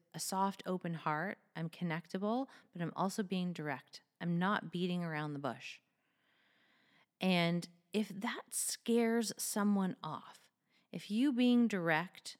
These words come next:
scares someone off, they were gonna get scared off anyway because they're not an aligned match for you. If you being you scares them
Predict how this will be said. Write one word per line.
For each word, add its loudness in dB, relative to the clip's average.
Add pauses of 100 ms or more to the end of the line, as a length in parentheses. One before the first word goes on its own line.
(140)
scares -2
someone 0
off, 0 (460)
they 2
were 4
gonna 6
get 2
scared 0
off 2
anyway 2 (560)
because 2
they're 2
not 2
an 0
aligned -2
match -2
for -12
you. -10 (1040)
If -2
you 6
being 8
you 4 (120)
scares 2
them 2